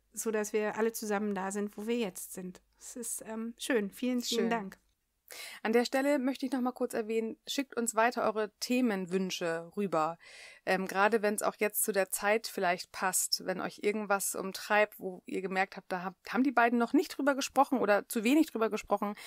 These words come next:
Speaker 2: schreibt uns gerne E-Mails oder postet das, äh, bei Instagram oder in unserer Gruppe gemeinsam aus dem Mamsterrad. Worüber wollt ihr mit uns sprechen?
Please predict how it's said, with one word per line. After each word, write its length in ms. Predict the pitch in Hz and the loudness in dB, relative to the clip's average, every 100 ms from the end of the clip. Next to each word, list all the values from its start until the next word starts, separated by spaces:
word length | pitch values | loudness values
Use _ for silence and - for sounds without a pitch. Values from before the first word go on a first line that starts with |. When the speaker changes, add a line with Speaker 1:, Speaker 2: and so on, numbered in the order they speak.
| - - - | -16 -12 -4
Speaker 2:
schreibt 320 | - 240 - | 4 6 6
uns 180 | 220 - | -2 2
gerne 320 | 214 233 233 | 2 4 4
E-Mails 600 | 233 233 214 214 220 - | 4 6 6 4 2 -2
oder 360 | 196 196 190 185 | 0 2 2 0
postet 420 | - 226 220 - | -2 0 0 0
das, 240 | 196 208 - | 0 0 -2
äh, 200 | 202 190 | 0 0
bei 100 | 190 | -2
Instagram 420 | 208 208 190 185 | -2 -2 -2 -2
oder 120 | 185 180 | -2 -4
in 160 | 185 | -4
unserer 200 | 190 190 | -4 -6
Gruppe 540 | - 220 202 190 190 - | -4 -2 0 0 -4 -6
gemeinsam 480 | - 190 185 190 190 | -8 -4 -4 -4 -6
aus 120 | 185 | -6
dem 100 | - | -4
Mamsterrad. 480 | 190 202 - 175 180 - - - - - - | -4 -4 -4 -6 -6 -10 -18 -16 -18 -20 -6
Worüber 480 | 190 220 233 220 196 | 4 6 8 6 6
wollt 320 | 190 202 202 | 6 4 2
ihr 420 | 214 202 196 190 185 | -2 2 2 2 -4
mit 160 | 190 190 | -6 -4
uns 340 | 180 180 - _ | -4 -6 -8 _
sprechen? 460 | - - 160 143 | -10 -6 -6 -6